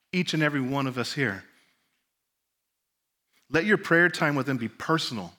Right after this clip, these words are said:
And let it resonate inside of your heart and mind. Maybe even write it down in a journal and read it throughout the day from time to time. Or what I love to do is I go on walks,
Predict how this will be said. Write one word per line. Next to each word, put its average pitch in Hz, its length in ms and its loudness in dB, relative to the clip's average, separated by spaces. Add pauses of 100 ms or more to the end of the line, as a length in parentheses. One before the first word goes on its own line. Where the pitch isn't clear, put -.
(720)
And 135 80 6
let 185 140 6
it 170 80 4
resonate 170 460 4
inside 160 380 2
of 143 80 -4
your 123 120 2
heart 151 480 2 (160)
and 110 180 -2
mind. 113 520 0 (440)
Maybe 208 340 2
even 202 240 2
write 180 220 2
it 170 100 2
down 180 280 4
in 156 80 0
a 127 40 0
journal 143 480 2
and 113 260 0
read 196 260 4
it 113 280 -2
throughout 175 300 2
the 147 80 0
day 135 480 0 (260)
from 127 140 -4
time 135 380 -2
to 113 80 -6
time. 101 360 -6 (880)
Or 170 180 4
what 160 160 6
I 185 140 4
love 165 280 4
to 143 60 0
do 147 140 2
is 139 80 0
I 143 80 4
go 151 140 2
on 143 160 4
walks, 131 480 0